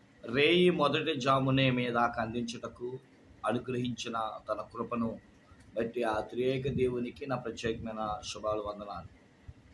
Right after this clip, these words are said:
లైక్, షేర్, సబ్స్క్రైబ్ చేస్తున్న మీ అందరికీ కూడా నా హృదయపూర్వక ధన్యవాదాలు.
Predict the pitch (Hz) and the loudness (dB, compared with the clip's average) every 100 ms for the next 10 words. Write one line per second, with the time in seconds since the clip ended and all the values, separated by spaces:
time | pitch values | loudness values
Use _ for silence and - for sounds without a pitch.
0 | - - - - 113 131 143 - 139 143 | -20 -20 -20 -8 2 4 4 0 0 0
1 | 135 - 113 - 135 131 131 123 - 120 | 0 0 -2 -2 -4 -4 -2 -6 -6 -4
2 | 127 139 135 131 127 131 135 185 135 113 | -2 0 -2 -4 -6 -4 -2 0 0 -2
3 | 107 120 113 120 113 110 110 110 123 127 | -2 -6 -6 -6 -8 -10 -10 -6 0 2
4 | 127 131 175 | 4 2 0